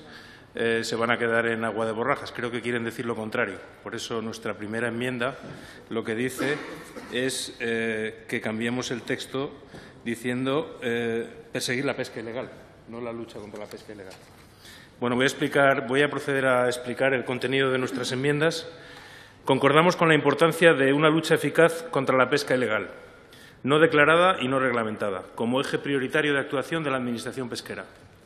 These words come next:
Desgraciadamente, empresas y puertos españoles hicieron en el pasado un daño notorio a nuestro país en este ámbito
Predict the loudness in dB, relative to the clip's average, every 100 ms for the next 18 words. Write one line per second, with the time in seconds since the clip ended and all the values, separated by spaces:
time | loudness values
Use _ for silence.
0 | -20 -20 -20 -20 -20 -18 -8 -4 2 2
1 | 2 2 0 0 0 -2 -4 -2 -2 -2
2 | -4 -4 -2 0 0 -2 -4 -6 -2 -2
3 | -2 -2 -4 -2 -2 0 0 -2 -4 -6
4 | -2 0 0 -4 0 0 2 0 -2 -6
5 | -4 -2 -2 -4 -6 -4 -2 -2 -4 -4
6 | -8